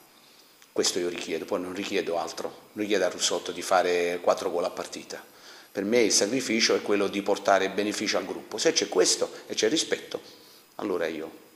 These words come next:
voglio rispetto, ma lo voglio principalmente per i miei calciatori, per i, per il mio gruppo. Poi che possono nascere qualche discussione tra me e il calciatore, queste sono cose che mi vedo io con lui,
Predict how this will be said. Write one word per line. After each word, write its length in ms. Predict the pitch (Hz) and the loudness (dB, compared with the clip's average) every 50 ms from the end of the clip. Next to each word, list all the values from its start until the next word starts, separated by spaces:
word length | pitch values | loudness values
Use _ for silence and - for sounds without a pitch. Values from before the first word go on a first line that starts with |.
| - - - - - - - | -20 -20 -20 -20 -20 -20 -2
voglio 260 | - 120 127 104 101 | 4 4 4 6 4
rispetto, 600 | 101 123 123 - - 160 170 165 - 170 160 151 - | 4 2 2 4 6 4 4 4 4 2 2 2 2
ma 140 | 113 110 104 | 2 4 4
lo 100 | 101 104 | 4 4
voglio 300 | 101 101 98 92 98 95 | 4 2 2 2 0 -2
principalmente 720 | - - 113 104 101 - 117 117 - 139 156 165 160 - - | 0 -2 0 2 2 2 4 2 4 4 4 4 4 2 2
per 120 | - 92 | 2 2
i 40 | 92 | 2
miei 480 | 95 95 95 95 92 - - - - - - - - | 0 0 0 -2 -2 -4 -8 -12 -18 -20 -20 -6 -4
calciatori, 480 | - 87 - - 80 - - 65 - - | -2 -2 -2 -2 -4 -4 -6 -8 -8 -6
per 140 | - 95 92 | -6 -4 -4
i, 80 | 92 | -4
per 300 | 92 92 - - 107 98 | -6 -8 -4 -4 -2 -2
il 60 | 95 | -2
mio 160 | 92 92 90 85 | -2 -2 -4 -4
gruppo. 380 | 90 85 78 - - 80 - - - - - - - - - - - - - - | -4 -6 -8 -8 -10 -10 -10 -10 -14 -20 -20 -20 -20 -20 -20 -20 -20 -20 -2 6
Poi 480 | - - 139 101 98 98 98 95 95 98 | 8 8 8 8 6 4 4 2 0 0
che 140 | - 104 | 0 4
possono 420 | - 131 131 - - 127 117 113 117 | 6 6 8 8 8 8 6 6 4
nascere 720 | 123 127 127 117 - - 113 110 110 113 110 107 104 104 | 6 6 6 6 6 6 6 6 8 8 8 6 6 4
qualche 920 | 104 - 110 110 107 - 110 107 104 104 101 101 101 101 101 101 104 107 113 | 6 6 6 4 4 4 4 6 6 8 8 8 8 6 6 4 2 0 -4
discussione 600 | 110 110 104 - - 110 104 - - 117 110 101 | -2 0 0 0 0 0 2 2 4 4 2 2
tra 140 | 98 104 101 | 2 2 2
me 100 | 104 101 | 2 2
e 20 | 101 | 2
il 40 | |
calciatore, 460 | - 107 101 - - 117 147 156 127 95 | 2 0 0 2 2 2 4 4 2 2
queste 180 | 98 98 104 | 0 -2 -4
sono 120 | 90 - - | -2 0 0
cose 160 | 101 - 95 | 0 0 0
che 100 | 98 92 | -2 -2
mi 120 | 92 92 | -2 -2
vedo 200 | 92 92 90 92 | -2 -2 0 0
io 140 | 92 95 95 | 0 0 0
con 160 | 98 117 120 | 0 0 -2
lui, 440 | 127 143 151 147 117 98 87 - | 0 -2 -2 0 0 -2 -2 -4